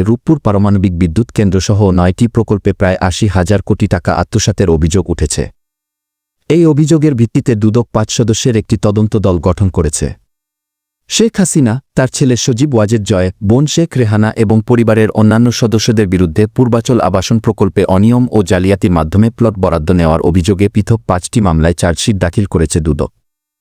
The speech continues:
এই মামলাগুলোর আসামিদের মধ্যে রয়েছেন সাবেক প্রতিমন্ত্রী শরীফ আহমেদ এবং প্রধানমন্ত্রীর সাবেক একান্ত সচিব সালাউদ্দিন সহ মোট তেইশ জন।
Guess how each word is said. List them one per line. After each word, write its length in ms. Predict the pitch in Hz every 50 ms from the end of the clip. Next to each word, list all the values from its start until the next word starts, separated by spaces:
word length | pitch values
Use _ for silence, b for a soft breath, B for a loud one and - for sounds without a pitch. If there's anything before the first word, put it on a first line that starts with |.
| _ _ _ _ _ _ _ _ _ _ _
এই 100 | 156 180
মামলাগুলোর 580 | 214 214 202 190 180 180 170 156 160 151 147 147 -
আসামিদের 480 | 123 120 - 139 131 131 120 127 120
মধ্যে 280 | 110 107 98 82 - 117
রয়েছেন 360 | 104 107 95 95 - - 135 131
সাবেক 340 | 120 - 120 104 - 107 -
প্রতিমন্ত্রী 520 | _ - 110 - 110 101 95 95 - - 101
শরীফ 320 | - - 123 110 120 123 - -
আহমেদ 340 | 101 95 90 92 101 110 110 -
এবং 180 | - 107 107 98 90
প্রধানমন্ত্রীর 640 | - - 107 95 110 113 110 110 104 95 - 110 104
সাবেক 320 | - - 101 90 107 107 - -
একান্ত 300 | 101 101 - 101 98 - 110
সচিব 340 | 95 - 117 107 - 135 123
সালাউদ্দিন 500 | - - 110 101 85 85 76 82 98 101
সহ 200 | 95 - 107 87 85 80
মোট 200 | 80 85 92 - _
তেইশ 240 | - 85 78 73 -
জন। 220 | - - 82 69